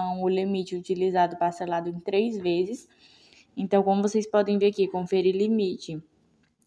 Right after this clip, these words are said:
Limite utilizado tá de, de duzentos e cinquenta, ainda vai at-, a-, atualizar lá, que lá está zerado. E o limite disponível para uso,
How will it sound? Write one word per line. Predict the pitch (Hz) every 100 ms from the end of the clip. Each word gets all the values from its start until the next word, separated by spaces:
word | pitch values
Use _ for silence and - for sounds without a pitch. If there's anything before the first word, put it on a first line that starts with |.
| -
Limite | 202 202 202 202
utilizado | 214 226 214 208 214 180 180
tá | 180 180
de, | 180 185 180 180
de | 175 180
duzentos | 175 185 180 208 214 247
e |
cinquenta, | 240 240 240 190 185 226 440 -
ainda | 185 196 190
vai | 185 185
at-, | 202 208 -
a-, | - 196 196 202
atualizar | 208 - 220 214 208 196 190
lá, | 190 170 262 - _ _ _ _ _ _
que | 180
lá | 180
está | 180 180 180
zerado. | 185 185 175 180 226 277 - -
E | 233
o | 240
limite | 240 240 233 240
disponível | 254 - 240 233 226
para | 226 208 202 202
uso, | 208 294 302 190